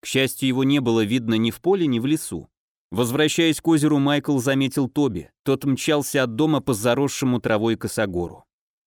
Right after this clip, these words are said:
Он прыгнул в лодку, едва не перевернув ее, и припустил на ней по озеру со скоростью, на какую только было способно это неповоротливое суденышко. Совсем запыхавшись, Тоби выскочил на мостки, где уже стоял Майкл.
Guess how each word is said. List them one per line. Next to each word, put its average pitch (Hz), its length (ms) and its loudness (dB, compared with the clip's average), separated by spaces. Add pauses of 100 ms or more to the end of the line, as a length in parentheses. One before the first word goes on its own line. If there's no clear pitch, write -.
Он 123 200 0
прыгнул 101 420 -2
в 87 80 -8
лодку, 151 480 0 (200)
едва 120 380 0
не 135 140 4
перевернув 123 640 0
ее, 104 320 0 (260)
и 120 120 2
припустил 170 600 0
на 165 140 2
ней 156 180 2
по 143 160 2
озеру 151 400 4
со 131 200 0
скоростью, 160 520 0
на 135 120 0
какую 139 360 0
только 135 320 -2
было 135 240 2
способно 131 760 0
это 117 200 -2
неповоротливое 110 880 0
суденышко. 117 760 -4 (800)
Совсем 117 440 -2
запыхавшись, 117 760 -4
Тоби 139 260 0
выскочил 120 500 -2
на 98 120 0
мостки, 98 460 -2
где 120 260 0
уже 120 260 0
стоял 113 480 0
Майкл. 90 480 -4